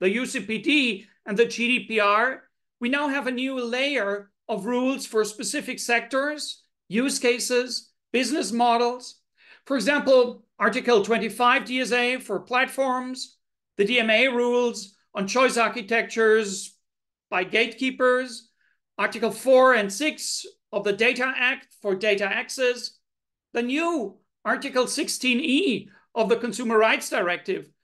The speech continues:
which is modeled on Article twenty-five D S A, but applies only to distance selling of financial services. And on top of this, there is the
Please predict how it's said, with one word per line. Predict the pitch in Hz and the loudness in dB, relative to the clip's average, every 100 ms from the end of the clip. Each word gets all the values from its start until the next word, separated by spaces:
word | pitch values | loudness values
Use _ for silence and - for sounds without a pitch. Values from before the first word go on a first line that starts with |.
| _ | _
which | - 202 | -8 -4
is | 240 165 - - | -4 -4 -10 -4
modeled | 190 208 208 247 311 403 - _ _ - | 0 4 6 6 4 2 -6 _ _ -6
on | 240 233 196 196 | -2 -2 -4 -4
Article | 202 220 254 233 | -2 -2 -2 0
twenty-five | 220 214 196 269 302 320 | 0 -2 -4 -2 0 0
D | 262 220 | 0 0
S | 220 | 2
A, | 226 247 233 _ _ - | 2 0 -2 _ _ -6
but | 233 | -2
applies | 233 - 233 240 254 254 | -2 -2 0 2 2 0
only | 254 247 262 262 262 - _ - | -4 -4 -2 -4 -6 -12 _ -10
to | 196 | -4
distance | 233 - 277 - | -2 -2 -4 -4
selling | 247 240 247 | 0 0 -2
of | 240 - _ - | -4 -8 _ -4
financial | 226 220 208 247 | 0 0 -2 -6
services. | - 285 302 233 - 139 - _ _ _ _ | -2 -2 0 -4 -8 -14 -18 _ _ _ _
And | - 240 | -6 -2
on | 269 | -2
top | - 339 339 | 2 2 4
of | 262 180 | 2 4
this, | 220 254 - - _ - | 4 4 -4 -12 _ 0
there | 226 | 4
is | 240 240 196 | 4 4 0
the | 233 233 - | -2 -2 -4